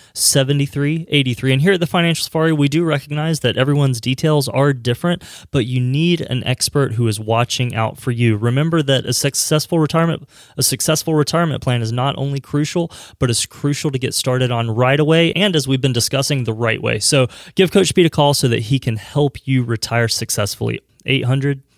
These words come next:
six six one, seven three eight three. Remember, there is no obligation. This is absolutely free. One more time, that number is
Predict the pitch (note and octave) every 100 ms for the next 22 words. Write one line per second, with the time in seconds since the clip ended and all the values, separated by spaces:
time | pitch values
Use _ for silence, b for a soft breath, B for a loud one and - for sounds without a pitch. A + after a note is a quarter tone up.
0 | b - - C#3+ - C#3 - A#2+ A#2 A2+
1 | A2+ b b - - A#2+ A#2 A2+ - A#2+
2 | A2+ A2+ b - A#2 A2 G2+ A2+ A2 A#2+
3 | C3+ C3 A2+ A2 A2 G#2+ G#2 A#2 B2+ B2
4 | B2 B2+ B2 B2+ C3+ B2+ b - A#2 G#2+
5 | G#2+ G#2+ - A2 A2+ A2 A#2 G#2 A#2 A#2+
6 | A#2+ B2 C3 A#2+ A2+ A#2 G#2 G2